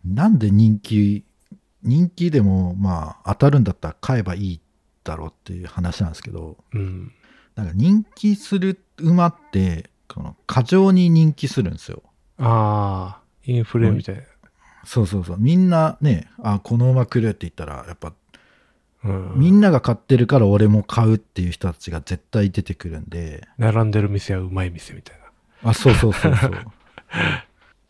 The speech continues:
Speaker 1: ら、それよりも、なんか、前走ちょっと不利があっ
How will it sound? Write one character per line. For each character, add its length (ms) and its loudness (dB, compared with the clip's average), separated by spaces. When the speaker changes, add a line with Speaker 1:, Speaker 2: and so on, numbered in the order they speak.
Speaker 1:
ら、 840 -4
そ 960 -16
れ 160 -6
よ 140 -2
り 140 -2
も、 340 0
な 120 0
ん 100 0
か、 240 -8
前 180 6
走 420 0
ち 120 -4
ょ 20 0
っ 60 -4
と 200 -10
不 340 -2
利 160 2
が 180 -2
あ 40 -4
っ 40 -12